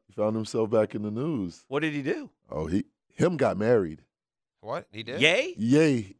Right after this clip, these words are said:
Speaker 1: got married.
Speaker 2: Yeezy?
Speaker 1: <laughs> Yeezy got married to, uh,
Speaker 2: He's hitched?
Speaker 1: <laughs> to, he got married to a young lady who worked for Balenciaga, and Shawty looked just like Kim K.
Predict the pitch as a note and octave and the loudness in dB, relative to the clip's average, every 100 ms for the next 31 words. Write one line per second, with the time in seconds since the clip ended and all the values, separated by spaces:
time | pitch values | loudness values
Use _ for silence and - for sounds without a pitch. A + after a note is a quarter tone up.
0 | _ _ G#2 A#2 A2 A#2 A2 G2 E2+ C#3+ | _ _ 2 2 4 4 4 2 -2 0
1 | C4+ D#4 F#4+ F#4 - - C#3+ C#3+ G3+ G3 | 0 0 -2 -4 -8 0 4 6 6 2
2 | G3 E3+ D#3 C#3 C#3 B2+ B2+ A#2 - C3 | 0 4 4 4 4 4 2 -2 -2 0
3 | A#2+ A2+ A2 G2 F3+ D3 E4+ F#4 - - | 4 6 6 4 2 2 2 0 -6 -6
4 | - - D3 - - - - - E3 C3+ | -4 0 0 -2 -12 -20 -4 0 2 4
5 | D3 E3+ D#3 E3 D#3 C#3+ D3 C#3 C#3 C#3 | 4 2 4 2 2 2 2 4 4 4
6 | C3+ C3 B2+ B2+ B2+ A#2+ A2+ A#2 A#2+ A2+ | 4 4 4 4 2 2 0 2 2 0
7 | A#2+ A#2 A2+ A2+ G#2+ - _ _ _ _ | 0 4 6 6 0 -8 _ _ _ _
8 | F#2+ G2 C3+ C#3 C3+ A#2 F2 E2 - G#2+ | -6 2 4 6 4 0 0 -4 -2 2
9 | D#3 C#3+ C3 A2+ - G2+ F#2+ - C2+ | 4 4 4 2 2 -2 -2 -6 -10